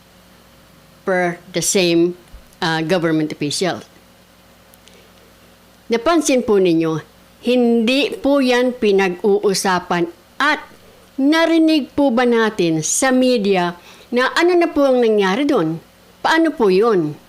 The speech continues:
Okay na lang po ba yun? Walang nagtatanong.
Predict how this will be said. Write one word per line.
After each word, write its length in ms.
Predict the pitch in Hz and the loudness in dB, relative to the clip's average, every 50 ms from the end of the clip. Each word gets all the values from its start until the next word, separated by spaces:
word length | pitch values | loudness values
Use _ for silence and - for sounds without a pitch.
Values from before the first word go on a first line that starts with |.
| _ - - - - | _ -20 -20 -10 -4
Okay 260 | - 269 262 - 311 | -4 -2 0 0 0
na 140 | 247 247 233 | 2 2 2
lang 160 | 220 214 208 196 | 2 2 0 0
po 180 | 208 - 202 | 0 -2 -2
ba 140 | 185 165 165 | 0 0 0
yun? 300 | 160 175 190 196 180 175 | 0 0 0 0 0 0
Walang 320 | 190 220 240 262 262 247 240 | 0 0 0 0 0 0 0
nagtatanong. 800 | 240 226 214 220 233 233 175 - - 170 185 214 214 196 185 | 0 0 -2 -2 -2 -4 -4 -4 -2 -2 0 2 2 0 -2